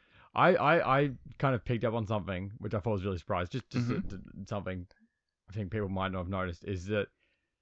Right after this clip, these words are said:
Speaker 1: everything's kind of gone into reversal, like, it's flipped.
Speaker 2: Yeah?
Speaker 1: It's like the whole world's gone to opposites. The, I've noticed that the Catholic Church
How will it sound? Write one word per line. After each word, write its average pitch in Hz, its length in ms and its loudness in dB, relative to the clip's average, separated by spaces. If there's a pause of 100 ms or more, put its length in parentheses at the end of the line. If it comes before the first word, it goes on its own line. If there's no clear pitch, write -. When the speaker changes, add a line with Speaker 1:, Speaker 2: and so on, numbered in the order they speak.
(480)
Speaker 1:
everything's 117 320 2
kind 127 240 2
of 101 80 0
gone 101 220 2
into 95 180 -2
reversal, 92 560 -2
like, 92 240 -4
it's - 280 -6 (160)
flipped. - 560 -4 (220)
Speaker 2:
Yeah? 90 280 4 (280)
Speaker 1:
It's 117 180 -4
like 131 180 4
the 120 100 2
whole 123 200 6
world's 110 300 4
gone 98 160 0
to 87 60 0
opposites. 90 640 -2
The, 113 280 2
I've 113 140 2
noticed 113 240 2
that 101 60 -10
the - 80 -8
Catholic 123 400 0
Church 95 640 0